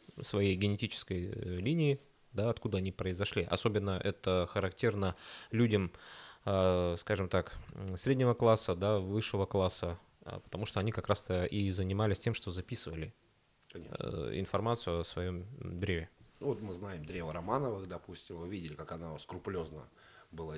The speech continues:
Speaker 2: изучено, и мы его изучаем там в школе, там, ну, это немцы, они очень скрупулезно отно-, относятся к этому.
Speaker 1: Педантично.
Speaker 2: Не-, немцы вообще, э, путешествуя по Германии, я много там раз был,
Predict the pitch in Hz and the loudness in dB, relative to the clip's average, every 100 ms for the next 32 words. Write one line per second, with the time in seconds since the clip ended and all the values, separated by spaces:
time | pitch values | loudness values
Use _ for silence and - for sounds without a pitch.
0 | 78 87 127 - 98 87 82 76 80 76 | -8 -6 -6 -6 -6 -8 -8 -8 -10 -10
1 | 73 76 87 87 80 80 - 107 82 76 | -10 -10 -8 -8 -8 -8 -6 -6 -6 -8
2 | 71 - - 107 90 - 82 104 110 101 | -12 -12 -8 -8 -8 -12 -10 -8 -6 -6
3 | 80 76 - 76 - 82 85 82 80 - | -8 -10 -14 -16 -12 -8 -8 -10 -12 -14
4 | 78 85 76 69 76 - 78 - - 87 | -14 -12 -12 -12 -16 -14 -16 -14 -16 -14
5 | 73 - - - - - 131 - - 110 | -14 -16 -18 -16 -16 -14 -16 -6 -2 4
6 | 110 117 117 - 87 - - - 110 117 | 4 4 2 -2 -6 -8 -12 0 4 4
7 | 110 120 117 151 87 64 - - - 50 | 4 2 4 4 2 0 -10 -14 -14 -12
8 | - 57 64 73 - 95 95 95 92 - | -12 -10 -10 -10 -10 -4 0 0 -2 -4
9 | 87 98 117 143 120 90 80 85 95 82 | -2 0 2 2 2 -2 -4 -4 -4 -6
10 | - 82 78 - 87 78 90 139 135 | -10 -10 -10 -6 -6 -4 0 0 0